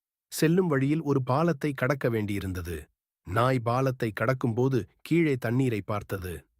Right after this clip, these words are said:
அந்த தண்ணீரில் அதன் உருவம் தெரிந்தது. தண்ணீரில் தெரிந்த அதன் உருவத்திலும் வாயில் எலும்புத் துண்டிருந்தது. அதைக் கண்ட நாய், "இந்த நாயிடமும் ஒரு எலும்புத் துண்டு உள்ளது.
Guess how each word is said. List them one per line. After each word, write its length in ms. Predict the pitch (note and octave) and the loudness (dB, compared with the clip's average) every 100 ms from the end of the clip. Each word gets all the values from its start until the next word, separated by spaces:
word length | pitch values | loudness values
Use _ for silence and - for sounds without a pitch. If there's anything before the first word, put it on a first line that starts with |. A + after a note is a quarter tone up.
| _ _ - | _ _ -2
அந்த 280 | A2+ A2 | 2 2
தண்ணீரில் 580 | F#2 - G2+ C#3 C3 A#2 | 0 -4 0 0 0 -2
அதன் 220 | - G#2 | -4 -4
உருவம் 380 | G2 A2+ D3+ B2 | -2 0 0 0
தெரிந்தது. 580 | G#2 G2+ F#2 F2+ F2 D#2 _ _ _ _ - | -2 -6 -6 -8 -10 -12 _ _ _ _ -2
தண்ணீரில் 520 | B2+ C#3 D#3 C3 A#2 | 4 4 4 2 -2
தெரிந்த 400 | - B2+ C#3 A#2+ | -2 0 0 -2
அதன் 200 | G#2+ G#2 | -4 -4
உருவத்திலும் 680 | F2 B2 C#3+ C3 A#2+ A#2+ F#2 _ | 0 0 0 -2 -2 -2 -6 _
வாயில் 400 | A2 A#2+ D3 C3+ | -2 2 2 0
எலும்புத் 440 | A2 A#2+ D3 B2+ - | 0 2 2 0 -2
துண்டிருந்தது. 680 | G2+ G2 F#2+ F2+ F2 D2+ - _ _ _ _ _ | -2 -2 -4 -6 -6 -10 -12 _ _ _ _ _
அதைக் 320 | - A2+ G#2 | -2 0 0
கண்ட 280 | A#2 B2+ C3 | 0 0 2
நாய், 340 | A2+ C3 A2 - _ _ | 0 0 -2 -6 _ _
"இந்த 280 | - G#2+ G#2 | -4 -2 0
நாயிடமும் 600 | G#2 B2 C#3 B2 A#2 G#2+ G2 | 0 2 2 2 0 -2 -4
ஒரு 180 | A#2 A#2 | -2 0
எலும்புத் 380 | A2+ D3 C#3 B2+ | 2 2 0 -2
துண்டு 280 | A2+ A2 | -2 -2
உள்ளது. 500 | G2+ A#2 B2+ F#2+ E2+ | -2 -2 -2 -4 -10